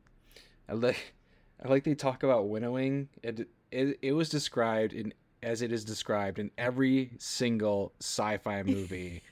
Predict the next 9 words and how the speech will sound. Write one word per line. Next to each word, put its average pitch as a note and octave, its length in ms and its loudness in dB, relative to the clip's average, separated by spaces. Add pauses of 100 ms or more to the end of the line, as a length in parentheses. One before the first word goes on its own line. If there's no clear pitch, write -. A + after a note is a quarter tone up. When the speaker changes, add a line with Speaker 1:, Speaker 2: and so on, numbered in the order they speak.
(920)
Speaker 2:
Fold A3 180 -6
the A3+ 80 -4
piece A3+ 240 -4
of A3+ 80 -8
paper. A#3+ 200 -2
Speaker 1:
Fold D#3 280 8
the F#3 80 8
paper F3+ 380 6
over, E3 480 8